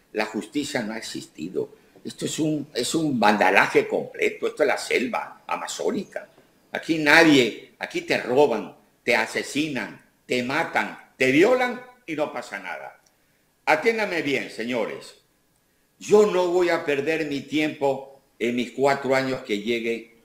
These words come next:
al pa-, al, a la presidencia del Ecuador. Les voy a decir una cosa. Yo no necesito cien días pa' que valoren al presidente, a Isidro Romero. Necesito treinta días nada más. Y después no necesito cuatro años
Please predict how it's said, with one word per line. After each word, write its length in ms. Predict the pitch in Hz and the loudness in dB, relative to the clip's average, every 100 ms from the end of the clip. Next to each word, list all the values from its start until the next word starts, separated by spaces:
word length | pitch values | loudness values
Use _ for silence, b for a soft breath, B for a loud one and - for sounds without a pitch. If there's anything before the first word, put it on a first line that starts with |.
| _ - | _ -8
al 200 | 92 - | -6 -4
pa-, 160 | - | -8
al, 300 | - 87 90 - | -2 0 0 -2
a 60 | |
la 160 | 85 87 | -2 -2
presidencia 500 | 87 - 95 98 80 | -4 -4 -4 -4 -6
del 120 | 78 | -8
Ecuador. 320 | - - - - - _ _ _ _ _ _ | -8 -10 -10 -12 -20 _ _ _ _ _ _
Les 140 | 104 143 | 8 10
voy 120 | 185 | 10
a 20 | |
decir 160 | - 156 | 6 2
una 160 | 104 | 0
cosa. 280 | - - - - _ _ _ _ _ | -2 -8 -12 -20 _ _ _ _ _
Yo 200 | - 202 | 10 10
no 100 | 220 | 10
necesito 680 | 214 208 170 147 190 - 175 | 6 4 4 0 0 2 4
cien 340 | - 202 214 208 | 4 4 6 6
días 320 | 220 165 95 - - - _ _ _ _ _ _ | 8 8 6 0 -14 -20 _ _ _ _ _ _
pa' 160 | 131 | -2
que 140 | 139 135 | 0 2
valoren 440 | 131 170 170 156 | 4 6 4 2
al 180 | 143 123 | -2 -4
presidente, 760 | 127 117 117 123 113 - 73 - | -8 -6 -6 -4 -6 -10 -14 -12
a 80 | |
Isidro 520 | 95 - 113 107 92 - | -14 -6 -4 -4 -6 -12
Romero. 340 | - 82 76 - _ _ _ | -14 -12 -12 -12 _ _ _
Necesito 640 | 101 120 117 - 160 165 120 | -6 -4 -4 -2 0 2 2
treinta 480 | - 135 139 - 87 | 4 2 2 -4 -6
días 340 | 101 107 - | -4 -6 -8
nada 240 | 82 80 - | -10 -10 -12
más. 380 | - - - - _ b b _ _ | -16 -14 -16 -18 _ b b _ _
Y 160 | - 180 | 12 12
después 420 | 170 175 226 175 | 12 12 8 6
no 140 | 220 | -2
necesito 680 | 226 214 185 - 196 - 180 | -2 -2 -4 -8 -10 -6 -6
cuatro 420 | - 180 175 151 | -4 -8 -6 -4
años 400 | 151 165 151 131 | -4 -2 -4 -6